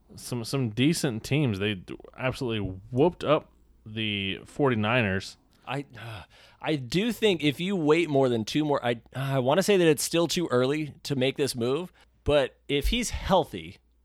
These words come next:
Speaker 2: saying that he's not gonna get injured for the rest of the season, 'cause if he gets injured, holy shit, did you maybe ruin your franchise
Speaker 1: Right.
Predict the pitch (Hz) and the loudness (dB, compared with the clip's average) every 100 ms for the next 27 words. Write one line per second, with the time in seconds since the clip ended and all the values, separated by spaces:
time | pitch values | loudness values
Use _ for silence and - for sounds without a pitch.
0 | _ _ _ _ _ _ _ - 151 175 | _ _ _ _ _ _ _ -8 -2 0
1 | 214 190 160 135 131 127 135 123 131 117 | 2 0 0 0 -2 0 0 0 -2 -2
2 | 113 110 131 160 156 139 110 107 - 101 | -4 -4 -4 -4 -4 -4 -2 -2 -4 -8
3 | - 101 98 - 123 285 302 190 170 226 | -8 -8 -8 -6 4 6 6 4 4 2
4 | 120 87 - - - _ _ _ _ _ | 0 -8 -12 -16 -18 _ _ _ _ _
5 | - 220 220 185 147 113 - - - 190 | 4 8 8 8 4 0 -4 -4 -2 2
6 | 143 87 123 127 139 175 135 143 156 185 | 0 0 -6 -6 -4 -4 -4 -2 2 4
7 | 202 180 143 156 165 151 139 127 147 135 | 4 2 4 6 6 6 2 2 4 4
8 | 127 123 110 107 101 131 113 | 4 2 2 2 6 6 6